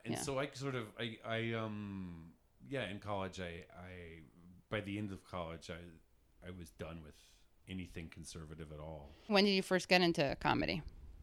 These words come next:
Speaker 1: Um, I mean, I never was not in comedy. I was a class clown going back to elementary school. And I think by the time I was in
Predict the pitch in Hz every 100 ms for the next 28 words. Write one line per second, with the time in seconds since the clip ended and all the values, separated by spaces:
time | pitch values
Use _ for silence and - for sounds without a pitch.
0 | - - - - - - - - - -
1 | - 110 110 110 110 110 107 - - -
2 | 120 113 107 110 101 95 98 92 92 98
3 | 92 82 - 78 78 80 80 82 - -
4 | 98 85 - - 82 82 82 80 80 -
5 | - - - - 87 82 85 82 - 80
6 | - 87 87 90 - 78 - 90 80 80
7 | 82 _ _ _ _ - _ - 92 85
8 | 82 82 82 78 - 87 - 98 90 -
9 | - 85 85 - 95 92 92 82 82 78
10 | 82